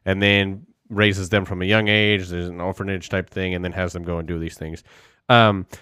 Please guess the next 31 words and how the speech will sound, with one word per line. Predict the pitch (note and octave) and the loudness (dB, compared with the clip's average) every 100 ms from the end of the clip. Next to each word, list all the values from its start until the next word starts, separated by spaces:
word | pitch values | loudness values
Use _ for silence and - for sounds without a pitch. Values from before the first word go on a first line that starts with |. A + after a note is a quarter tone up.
| _ | _
a | C3 | 6
lot | F3 A#3 | 6 6
of | A3+ | 4
times, | F#3+ F3+ D#3+ B2+ - B2+ | 4 6 4 2 -2 4
I, | C#3 C#3+ | 6 6
I | C#3 | 6
think | C3 G3+ | 4 6
I've | G3 D3 | 6 8
got | C3+ | 6
a | A2+ | 6
pretty | - C#3+ C3 | 4 4 6
good | B2+ | 4
track | G2 A#2 A2 - | 4 4 4 4
record | G#2+ G2+ F#2 | 2 2 0
of | E2 | 0
recommending | F2+ F#2+ G#2+ F2+ F2+ F#2 G2+ | 0 2 0 -2 0 -2 -2
things | G#2+ G#2+ - | -2 -4 0
for | A#2 | 2
you | A#2 G#2+ | 4 4
and | F#2 G2+ | 2 4
really | G#2+ G2 | 4 4
talking | - G2 F#2+ G2 | 0 -2 -2 -4
about | F#2 | -4
a | F2+ | -4
lot | F2+ | -4
of | - | -4
stuff | A2+ G#2+ - | -2 -2 -2
that | E2+ | -4
I | |
really | E2+ F2+ F2 | -4 -4 -4
like. | F2+ D3 C#3+ - | 2 4 4 -2